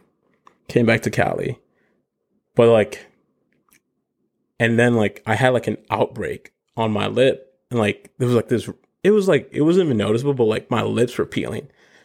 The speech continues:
And I started freaking out. I'm like, "Oh my God, this dirty blah, blah, blah gave me herpes.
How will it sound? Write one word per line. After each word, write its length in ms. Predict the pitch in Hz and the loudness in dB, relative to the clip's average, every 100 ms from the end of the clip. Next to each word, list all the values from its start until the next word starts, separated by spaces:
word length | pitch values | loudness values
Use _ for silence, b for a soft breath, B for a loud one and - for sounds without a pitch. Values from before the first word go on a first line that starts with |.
| b | b
And 180 | - 113 | -4 0
I 140 | 107 | 0
started 340 | 107 120 107 101 | 0 0 2 0
freaking 480 | - 110 104 110 107 | 0 0 0 0 0
out. 180 | 101 | 0
I'm 140 | 110 110 | 0 0
like, 180 | 101 - | 0 0
"Oh 100 | 117 | 0
my 180 | 110 107 | 0 2
God, 380 | 110 104 101 104 b b b - | 0 0 -2 -6 b b b -2
this 280 | 113 107 | 0 0
dirty 580 | 107 104 107 110 107 - _ _ _ _ _ _ - | -2 2 2 2 -2 -8 _ _ _ _ _ _ 0
blah, 240 | 113 113 | 2 2
blah, 260 | 117 107 110 | 2 0 2
blah 340 | 113 107 113 | 0 -2 -2
gave 220 | 110 85 | -4 -6
me 140 | 110 110 | -4 -2
herpes. 600 | 120 117 120 117 117 | 0 0 -2 -2 -4